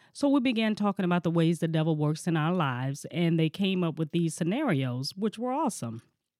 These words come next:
When their parents ask them to do something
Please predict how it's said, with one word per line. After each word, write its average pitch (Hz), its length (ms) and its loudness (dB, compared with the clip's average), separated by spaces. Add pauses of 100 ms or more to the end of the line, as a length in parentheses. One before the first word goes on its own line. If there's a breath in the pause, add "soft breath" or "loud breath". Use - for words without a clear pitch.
(500)
When 180 240 6
their 165 140 6
parents 269 600 -2
ask 185 480 -2
them 139 400 0 (360 soft breath)
to 185 80 2
do 190 240 6
something 160 720 2